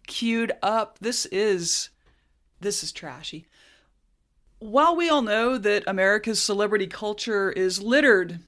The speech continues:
with fandoms around people who are, or at least started out, famous for being famous, is the phrase, America is not alone in having those sorts of entertainment personalities. Some listeners from across the pond have requested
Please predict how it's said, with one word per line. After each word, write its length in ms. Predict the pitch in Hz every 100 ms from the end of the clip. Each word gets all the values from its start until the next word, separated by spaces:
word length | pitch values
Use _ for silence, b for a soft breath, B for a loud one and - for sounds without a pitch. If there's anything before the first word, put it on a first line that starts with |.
| _
with 260 | 190 190 -
fandoms 680 | 208 240 214 185 170 - -
around 320 | 185 185 190
people 340 | 208 208 196
who 220 | 190 208
are, 260 | 190 190 190
or 340 | - 196 190
at 160 | 175 196
least 200 | 202 -
started 360 | - 202 190 170
out, 340 | 170 180 175 _ _ _ -
famous 720 | - - 208 202 220 220 -
for 260 | - 196 190
being 460 | 185 208 202 190
famous, 760 | 170 - 175 202 302 359 - -
is 260 | - 226 -
the 100 | 233
phrase, 420 | 233 226 277 - b b b b b
America 440 | 220 247 294 339
is 180 | 339 285
not 160 | 302 302
alone 480 | 254 262 269 254 220
in 120 | 196
having 480 | 196 233 220 190 180
those 180 | 185
sorts 300 | 185 185 175
of 160 | 196 175
entertainment 580 | 170 175 175 156 160 -
personalities. 920 | 160 156 175 196 226 185 156 160 - _ _ _ _ _ _ _
Some 200 | - 254
listeners 380 | 247 254 254 233
from 160 | - 233
across 360 | 226 240 233
the 100 | 240
pond 340 | 233 233 247 240
have 200 | 233 233
requested 680 | 233 - 294 - 240 240